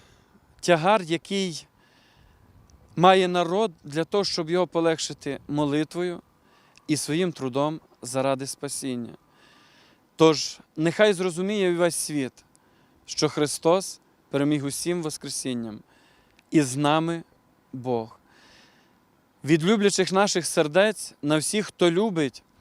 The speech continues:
нас, і на тих всіх, хто ненавидить нас, хто хоче нам зла, прикликаємо Боже благословіння. Нехай Господь дарує всім те необхідне, що приведе його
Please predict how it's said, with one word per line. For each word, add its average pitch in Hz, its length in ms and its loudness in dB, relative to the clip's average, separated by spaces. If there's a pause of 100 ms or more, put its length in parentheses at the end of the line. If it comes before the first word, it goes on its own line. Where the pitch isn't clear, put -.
(340)
нас, 135 480 0 (380)
і 170 80 6
на 180 120 6
тих 240 220 -2
всіх, 220 280 -4
хто 202 220 0
ненавидить 185 640 2
нас, 135 400 -6 (640)
хто 202 600 4 (100)
хоче 202 380 0
нам 185 220 0
зла, 190 420 0 (400)
прикликаємо 160 580 0
Боже 175 320 -2
благословіння. 151 800 -6 (520)
Нехай 147 220 2
Господь 143 400 -2
дарує 139 340 2
всім 165 480 -4 (500)
те 165 140 6
необхідне, 151 800 -2 (560)
що 151 600 4 (520)
приведе 139 480 2
його 135 360 -2